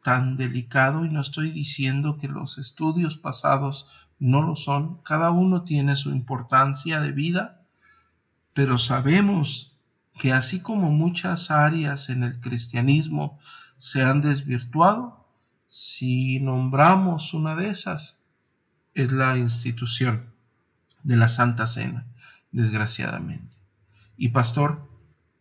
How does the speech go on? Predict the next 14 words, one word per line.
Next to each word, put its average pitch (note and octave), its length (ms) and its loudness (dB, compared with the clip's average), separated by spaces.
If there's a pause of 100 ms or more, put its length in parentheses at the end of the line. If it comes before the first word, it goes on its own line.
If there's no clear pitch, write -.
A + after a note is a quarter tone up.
(480)
en A#2+ 160 8
lo A#2 160 10
personal C3+ 540 2
yo C#3+ 100 2
le C#3 100 4
agradezco B2+ 600 0
su A#2+ 220 -6
tiempo, D3+ 600 -2 (560)
su - 240 -4
dedicación, A#2+ 880 0 (1040)
su - 180 -2
esfuerzo, C#3+ 540 0
y D#3 40 2
damos C#3 500 2